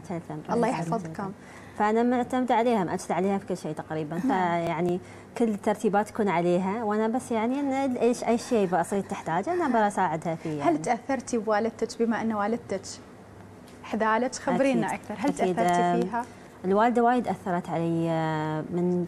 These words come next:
Speaker 1: كل النواحي، يعني كشخصي أنا كعفرة ما بكون موجودة أو ما بكون في، آه، حاليًا بطبيعتي أو، أو،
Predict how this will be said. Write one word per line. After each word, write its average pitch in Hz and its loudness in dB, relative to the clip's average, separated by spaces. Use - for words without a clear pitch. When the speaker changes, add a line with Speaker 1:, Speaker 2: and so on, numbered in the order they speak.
Speaker 1:
كل 240 2
النواحي، 175 2
يعني 143 -6
كشخصي 185 0
أنا 170 0
كعفرة 160 -4
ما 214 4
بكون 202 2
موجودة 180 2
أو 233 2
ما 226 4
بكون 196 -2
في، 165 -2
آه، 160 0
حاليًا 175 0
بطبيعتي 175 0
أو، 175 0
أو، 175 0